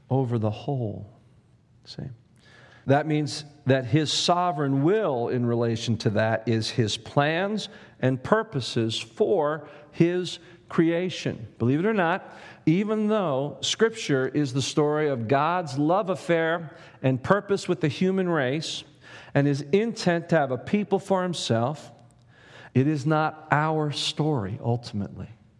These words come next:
It is God's story, just like it's God's creation. He has a purpose for it, and nothing thwarts those purposes, he says.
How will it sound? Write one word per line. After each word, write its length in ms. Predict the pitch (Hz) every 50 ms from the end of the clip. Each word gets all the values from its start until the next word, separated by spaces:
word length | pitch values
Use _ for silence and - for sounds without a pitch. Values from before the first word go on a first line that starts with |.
| _ _ _ _ - -
It 160 | 139 117 117
is 140 | 120 113 113
God's 800 | 110 101 110 123 120 117 120 120 117 117 110 107 - - - -
story, 760 | - - - - - 151 143 135 123 101 82 85 87 117 113 - - - - - - _ _
just 200 | - 123 - -
like 220 | 135 127 123 123 -
it's 180 | 101 - -
God's 800 | - 120 113 127 123 123 123 123 123 123 117 113 120 - - - - - -
creation. 720 | - - 123 117 117 117 123 135 123 - - - - - - - - - _ - - - - - - _ _
He 100 | - 117
has 180 | 107 98 85
a 60 | 95 -
purpose 540 | - - - 180 180 175 - 117 95 -
for 320 | - - - 92 82 85 90
it, 120 | 85 - - - _ - _ _ _ _ - - - - _ _ _ 113
and 280 | 110 104 107 110 113
nothing 360 | 123 147 160 151 - 160 151 147
thwarts 580 | - - - - 147 151 151 - - - -
those 180 | - 123 123 120
purposes, 600 | - - 160 165 - - 107 - - - 98 92
he 80 | 90
says. 460 | 85 - - - - - - - -